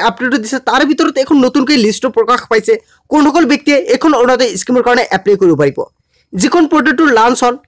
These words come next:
অৰুণোদয় টু পইণ্ট জিৰ, এইখন পৰ্টেলত গৈ কেনেকুৱাকৈ আপোনালোকে apply কৰিব সম্পূৰ্ণকৈ দেখাম, ৱেইট কৰিব। Dear ভিউৱাৰ্ছ, প্ৰথমতে আপোনালোক যিখন লিষ্টটো দিছে, সেইখন লিষ্টত প্ৰথমতে আমি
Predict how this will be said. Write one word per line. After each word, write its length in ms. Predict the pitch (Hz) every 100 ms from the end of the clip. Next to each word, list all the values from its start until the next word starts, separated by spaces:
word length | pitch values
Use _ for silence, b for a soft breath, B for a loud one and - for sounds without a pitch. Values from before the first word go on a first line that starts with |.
| _ _ - 269
অৰুণোদয় 360 | 320 339 339 302
টু 60 | 269
পইণ্ট 160 | 285 269
জিৰ, 100 | 254 269 - 269
এইখন 200 | 330 330 302
পৰ্টেলত 340 | 285 277 285 240
গৈ 100 | 254 233
কেনেকুৱাকৈ 380 | 254 302 302 294
আপোনালোকে 240 | 302 285 -
apply 180 | 226 254 247
কৰিব 140 | 254 254
সম্পূৰ্ণকৈ 380 | 208 240 247 262
দেখাম, 160 | 233 277 -
ৱেইট 120 | 226 226
কৰিব। 160 | 233 185 - b b -
Dear 160 | 269 208
ভিউৱাৰ্ছ, 180 | 240 - b b
প্ৰথমতে 300 | 294 302 330 339
আপোনালোক 200 | 330 254 247
যিখন 200 | 285 285 - 185
লিষ্টটো 260 | 247 - 311 247
দিছে, 200 | 240 262 b b -
সেইখন 220 | 262 320 320
লিষ্টত 260 | 311 302 294 254
প্ৰথমতে 280 | 254 269
আমি 80 | 269